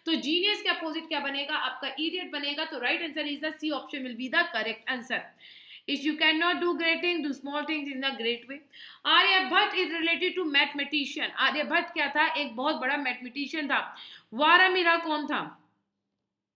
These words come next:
एस्ट्रोनॉमर था। वारामिरा कौन था? एस्ट्रोनॉमर था। तो right answer is the B option will be the correct answer। तो इसका जो राइट आंसर बनेगा वो बनेगा आपका बी ऑप्शन जो बनेगा वो बिल्कुल राइट आंसर बनेगा।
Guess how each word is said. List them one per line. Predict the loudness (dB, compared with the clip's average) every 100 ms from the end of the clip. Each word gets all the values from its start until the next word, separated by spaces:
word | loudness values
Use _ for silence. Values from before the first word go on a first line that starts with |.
| _ _ _ _ _ _ _ -20 -6 6
एस्ट्रोनॉमर | 8 8 2 2 2 4 4 4
था। | 2
वारामिरा | 4 6 6 4 2
कौन | 2 0 2
था? | 4 4 2
एस्ट्रोनॉमर | 0 -2 -2 0 2 2
था। | 4 2
तो | 2
right | 2 4 4
answer | 0 -2 -2
is | -2 0
the | -2 0
B | 0
option | 0 0 -4 -4
will | -6
be | -6 -2
the | 0 0
correct | 0 0 -2 -4
answer। | -2 -4 -6 -8 _ _ -20 -20 -10 -4
तो |
इसका | -2 0
जो | 0 4
राइट | 4 4
आंसर | 2 -2
बनेगा | 0 0 0 -2
वो | -4
बनेगा | -2 0 0
आपका | 0 -2
बी | -2 0
ऑप्शन | 0 -2 -6
जो | -6
बनेगा | -6 -6 -6
वो | -8
बिल्कुल | -8 -10 -4
राइट | 0 0
आंसर | -2 -10 -12
बनेगा। | -10 -8 -8